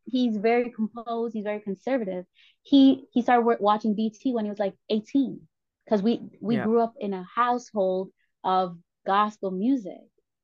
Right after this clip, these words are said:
Speaker 2: Yes.
Speaker 1: Right?
Speaker 2: Foundation.
Speaker 1: So foundation
Speaker 2: Mm-hmm.
Speaker 1: is critical in how you are raising your children. Now,
Speaker 2: Yes.
Speaker 1: you can't be responsible for when they get old and they go do whatever they
Speaker 2: For
Speaker 1: wanna
Speaker 2: sure.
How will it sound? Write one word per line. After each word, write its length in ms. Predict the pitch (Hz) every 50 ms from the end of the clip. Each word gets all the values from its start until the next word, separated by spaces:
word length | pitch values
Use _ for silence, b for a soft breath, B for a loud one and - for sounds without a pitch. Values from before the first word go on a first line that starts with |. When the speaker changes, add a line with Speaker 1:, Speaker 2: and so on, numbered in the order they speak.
| _ _ _ _ _ _ _
Speaker 2:
Yes. 560 | - 147 135 127 113 - 139 - _ _ _ _ _ _ _ _ _ _ _ _ -
Speaker 1:
Right? 320 | 185 185 190 202 220 247
Speaker 2:
Foundation. 320 | - 151 156 156 165 214 202
Speaker 1:
So 380 | 196 190 190 185 180 185 - - _ _ _ _ _ _ _ _ _ _ _ _
foundation 520 | - 196 196 196 156 - - 165 175 196 220
Speaker 2:
Mm-hmm. 40 | 190
Speaker 1:
is 80 | 180 - _
critical 540 | _ - 247 233 - - 165 165 160 175 - _ _ _
in 120 | - 185 185
how 200 | 185 190 185 190
you 220 | 190 190 185 185
are 100 | 180 175
raising 500 | 180 185 185 180 180 180 175 170 175 170
your 200 | 170 170 165 160
children. 560 | - - 285 311 226 185 - - - - - _ _ _ _ _ _ _ _ _
Now, 400 | 202 208 208 202 196 190 185 -
Speaker 2:
Yes. 220 | - 110 120 - _ _ _ - _ _ _ _
Speaker 1:
you 200 | - 180 208 214
can't 240 | - - 226 202 190
be 100 | 196 185
responsible 600 | 170 175 170 - 220 226 294 370 302 254 196 185 185
for 80 | 180 175
when 200 | 180 175 175 170
they 280 | 165 165 165 160 156 160 156 - _ _ _ -
get 160 | 175 160 -
old 300 | - - 269 339 302 220
and 120 | 185 175 170
they 100 | 165 160
go 140 | 165 165
do 220 | 160 160 170 165 160
whatever 320 | 165 165 165 165 160 160
they 80 | 156 160
Speaker 2:
For 60 | 156
Speaker 1:
wanna 180 | 156 156 160 156
Speaker 2:
sure. 120 | 208 247